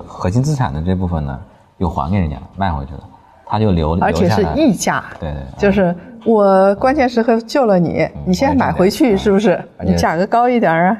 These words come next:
Speaker 1: 最牛的是他留下那部分呢，
Speaker 2: 嗯。
Speaker 1: 后来包装包装也上市了，
Speaker 2: 嗯。
Speaker 1: 然后呢，收益还挺好，十几年间挣了二十多倍，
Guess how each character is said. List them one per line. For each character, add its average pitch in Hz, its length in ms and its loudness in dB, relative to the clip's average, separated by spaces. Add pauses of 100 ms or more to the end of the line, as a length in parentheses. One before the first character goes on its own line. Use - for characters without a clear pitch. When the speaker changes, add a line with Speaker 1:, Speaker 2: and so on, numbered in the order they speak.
(160)
Speaker 1:
最 135 120 -4
牛 98 160 2
的 117 120 2
是 113 80 0
他 135 160 -4
留 98 240 0
下 147 160 0
那 127 160 -2
部 117 120 -2
分 98 160 -2
呢， 80 140 -4
Speaker 2:
嗯。 80 60 -10
Speaker 1:
后 104 160 -4
来 78 340 -4 (300)
包 101 120 0
装 101 160 0
包 92 180 0
装 87 300 0 (280)
也 82 200 0
上 101 220 0
市 - 120 -4
了， - 180 -6 (440)
Speaker 2:
嗯。 175 140 4
Speaker 1:
然 160 100 2
后 98 120 2
呢， 85 380 0
收 95 240 -2
益 90 80 2
还 78 160 -2
挺 80 180 -4
好， - 260 -4 (320)
十 - 160 -4
几 123 60 4
年 92 300 4
间 104 200 4
挣 110 160 0
了 82 80 2
二 95 180 0
十 73 40 0
多 64 160 -4
倍， 53 180 -10